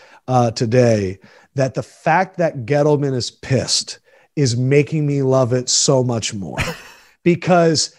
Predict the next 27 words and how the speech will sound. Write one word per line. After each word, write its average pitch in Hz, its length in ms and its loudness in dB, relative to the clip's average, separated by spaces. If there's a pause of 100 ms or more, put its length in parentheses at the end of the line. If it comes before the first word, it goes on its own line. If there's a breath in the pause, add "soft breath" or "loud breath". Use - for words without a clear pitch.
(340 soft breath)
I've 160 260 0
never, 170 500 -2
I 165 80 2
haven't 160 380 -2
been 190 140 2
on 214 200 2
this 151 200 2
side 131 300 2
of 120 120 -2
it 123 140 -4
now 123 260 -2
for 127 200 0
a 120 60 2
few 135 220 -2
years. 175 540 0
We 127 120 -2
talked 147 260 2
about 143 200 2
Arcega-Whiteside, 131 920 0
D 127 180 4
K, 87 320 -4 (380 loud breath)
Jalen 143 340 2
Reagor 147 380 4
instead 135 280 0
of 127 80 2
Justin 127 440 0
Jefferson. 113 600 -2